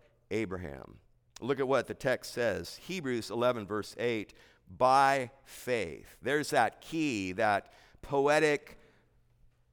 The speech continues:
outline that God gives us in chapter eleven that traces all these examples. "By faith, Abraham, when he was called." Now, <clears throat> pause here for a moment, we again are reminded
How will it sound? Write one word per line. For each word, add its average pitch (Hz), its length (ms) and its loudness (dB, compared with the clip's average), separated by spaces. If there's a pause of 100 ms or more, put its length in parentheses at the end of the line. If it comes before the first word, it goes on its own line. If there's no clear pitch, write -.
(180)
outline 113 720 4
that 113 120 -4
God 104 300 2
gives 123 240 -2
us 104 120 -12
in 110 100 -12
chapter 107 340 -2
eleven 104 400 0
that 90 140 -10
traces 139 600 -6
all 147 300 4
these 123 220 -6
examples. 101 580 -6
"By 135 440 0 (120)
faith, 160 560 0 (140)
Abraham, 117 680 -2 (220)
when 175 460 0
he 156 260 -4
was 123 600 4 (220)
called." 110 680 -2 (440)
Now, 139 280 4 (340)
<clears throat> 175 140 -4
pause 208 340 8
here 180 140 0
for 131 160 -4
a 117 60 -2
moment, 120 560 -2
we 120 340 -4
again 175 400 -2
are 135 160 2
reminded 120 800 -2